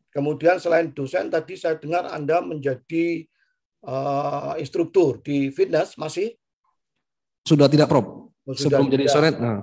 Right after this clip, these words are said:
Speaker 2: sudah tidak.
Speaker 1: Kalau sudah tidak, apa kegiatan yang lain selain Anda mengajar?
Speaker 2: Membina sepak bola dan membina badminton, Prof.
Speaker 1: Iya, membina sepak bola dan membina bulu tangkis. Berarti Anda pelatih ya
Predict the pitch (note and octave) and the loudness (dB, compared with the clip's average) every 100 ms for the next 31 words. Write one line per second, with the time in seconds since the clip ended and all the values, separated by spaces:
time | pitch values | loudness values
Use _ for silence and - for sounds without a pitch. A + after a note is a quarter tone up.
0 | - - G2+ F#2 D3 D#3 E3 E3 E3 G3+ | -10 -12 -10 -4 -2 -2 2 2 2 2
1 | A3+ - F#3 G3+ E3+ F3 D#3+ D3+ D#3+ D#3+ | 0 -2 -4 0 -2 -2 0 2 2 -2
2 | D#3+ E3 D3 B2 D3+ D3 D3 D3+ C#3 C#3 | -2 -2 -2 -4 -6 -6 -6 -6 -4 -4
3 | C#3 C3 C3 - _ _ _ _ _ _ | -4 -6 -8 -10 _ _ _ _ _ _
4 | _ _ _ _ _ _ - B2+ B2+ C3 | _ _ _ _ _ _ -4 2 6 8
5 | C3+ C3+ C3+ C3 B2+ B2 C#3 A2+ A2+ A#2 | 6 6 4 4 6 6 6 6 6 6
6 | A#2 A#2 A#2 A2 A#2 A2+ A2 G2 - _ | 6 4 0 -2 -2 -2 -2 -6 -10 _
7 | _ C#3 C#3+ B2 - C#3 B2+ B2 C3 C3 | _ -4 -2 -2 -4 -8 -8 -8 -8 -8
8 | - C3+ C#3 - B2+ C3+ C3 A#2 A2 C#3 | -8 -10 -10 -8 -4 -4 -4 -8 -10 -16
9 | - _ A#2 A2+ A2+ A#2 - _ A#2+ A#2 | -20 _ -16 -12 -12 -14 -16 _ -14 -12
10 | A2+ A2 A#2 A#2+ A2+ G#2+ G#2+ C3+ A2 C3 | -10 -10 -8 -10 -12 -14 -8 -8 -2 -2
11 | B2+ C3+ A#2 - C#3 - _ _ _ _ | -2 -6 -6 -2 -2 -4 _ _ _ _
12 | _ _ - | _ _ -10